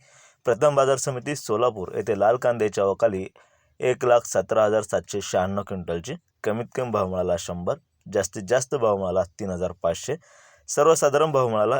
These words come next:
एक हजार पाचशे रुपये प्रति क्विंटल. पुढील बाजार समिती लासलगाव येथे लाल कांद्याच्या अवकाली अकरा हजार पाचशे नऊ क्विंटलची, कमीत कमी भाव मिळाला सहाशे, जास्तीत जास्त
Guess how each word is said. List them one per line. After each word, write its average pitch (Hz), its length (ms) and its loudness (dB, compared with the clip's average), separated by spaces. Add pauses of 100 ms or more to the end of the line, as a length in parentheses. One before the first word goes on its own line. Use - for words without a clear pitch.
एक 113 220 -6
हजार 120 200 0 (100)
पाचशे 95 320 0
रुपये 120 140 2
प्रति 95 280 -6
क्विंटल. 82 280 -10 (360)
पुढील 101 180 0
बाजार 95 280 2
समिती 110 440 -6
लासलगाव 87 420 -2 (540)
येथे 127 240 2
लाल 120 160 8
कांद्याच्या 135 420 0
अवकाली 120 440 0
अकरा 117 320 2
हजार 117 200 4
पाचशे 107 380 -2
नऊ 95 220 -2
क्विंटलची, 90 500 -6 (600)
कमीत 104 240 0 (100)
कमी 104 160 -4
भाव 87 180 -4
मिळाला 90 280 -4
सहाशे, - 480 -6 (400)
जास्तीत 101 380 -2
जास्त 113 280 0